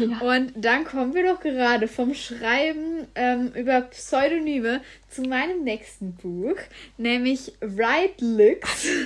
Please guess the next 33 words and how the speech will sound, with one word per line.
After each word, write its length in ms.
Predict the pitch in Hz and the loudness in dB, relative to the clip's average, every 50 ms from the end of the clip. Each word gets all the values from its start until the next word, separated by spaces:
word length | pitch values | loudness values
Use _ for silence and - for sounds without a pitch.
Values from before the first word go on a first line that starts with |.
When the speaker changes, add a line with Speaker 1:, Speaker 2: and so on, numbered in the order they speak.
| - - - | -4 -8 -14
Speaker 2:
<laughs> 300 | - - - 254 - - | -14 -12 -12 -12 -6 0
ähm, 520 | 247 233 240 240 240 240 240 240 247 247 233 - | 2 2 2 2 2 0 0 0 0 -2 -2 -6
vom 380 | - - - 240 240 277 311 - | -10 -6 -2 0 0 0 0 -2
Lux 380 | - 214 185 180 180 180 - - | -4 -4 -2 -2 -4 -4 -6 -8
Verlag. 340 | - 175 180 185 196 - 392 - - - - - - | -6 -4 0 2 2 0 0 -2 -10 -20 -20 -20 -12
Und 140 | _ 226 240 | _ -4 -2
es 120 | 277 294 302 | -2 -2 -2
erscheint 340 | 302 285 - - 294 285 | -6 -4 -4 -4 -4 -2
am 100 | 294 294 | -4 -4
vierundzwanzigsten 920 | 277 - - 285 302 330 339 349 - 339 320 330 320 - 330 - - - 262 | -4 -6 -10 -6 -4 -4 -4 -4 -4 -4 -4 -4 -6 -8 -12 -14 -16 -18 -20
vierten. 580 | - - - 269 240 214 214 - 175 180 202 247 247 - - - _ _ _ | -20 -10 -2 0 0 0 -2 -6 -8 -6 -6 -8 -8 -12 -20 -20 _ _ _
Und 520 | - 226 226 226 226 226 226 226 226 - | -4 -4 -2 0 0 0 -2 -2 -4 -4
es 180 | - 226 240 233 | -2 -2 0 0
ist 240 | 254 254 247 - - _ | 0 -2 -2 -4 -12 _
alles 540 | - - 196 226 247 262 285 269 - - - | -2 0 2 2 2 2 0 -2 -6 -12 -12
drin 640 | - 247 240 233 233 233 233 233 233 233 226 - - | -8 -2 0 2 2 2 2 0 0 -2 -2 -6 -6
über 380 | - 226 233 220 226 220 220 214 | -4 -4 -4 -2 0 0 0 2
das 280 | 214 214 214 - - | 0 -2 -2 -6 -12
Schreiben, 840 | - - - 214 196 202 208 214 208 220 202 202 202 202 196 196 202 - - | -14 -10 -6 -4 -2 0 2 2 0 0 -4 -6 -6 -6 -6 -6 -8 -10 -12
Tipps. 640 | - - - 294 311 302 - - - - - - | -16 -6 -2 -2 -2 -2 -4 -14 -16 -16 -16 -8
Und 360 | - 202 202 202 208 208 208 - | -4 -4 -2 -2 -2 -4 -4 -6
ich 160 | 226 - - | -8 -10 -8
glaub, 260 | - 277 311 339 339 | -6 -4 -4 -4 -4
es 120 | 302 269 - | -8 -12 -12
könnte 300 | - 277 262 262 262 254 | -8 -6 -6 -6 -6 -6
für 140 | - 262 - | -8 -8 -8
uns, 360 | - 240 247 254 254 - - _ - - - - - - _ _ | -6 -6 -6 -6 -6 -8 -14 _ -20 -20 -20 -20 -20 -20 _ _
uns 320 | _ - 240 247 254 - | _ -6 -6 -6 -6 -6
ganz 260 | - 269 277 302 320 - | -4 -4 -2 -2 -4 -4
schön 180 | - 294 262 262 | -4 -2 -2 -2
hilfreich 720 | 254 254 277 285 302 294 - - - 226 226 240 233 - | 0 0 -2 -2 -2 -6 -10 -10 -6 -4 -4 -4 -4 -6
sein, 480 | - - 226 202 208 214 214 214 214 - | -8 -8 -6 -4 -4 -4 -4 -6 -8 -10
ähm, 440 | - 190 196 196 196 196 196 196 202 | -10 -10 -8 -8 -8 -8 -8 -10 -12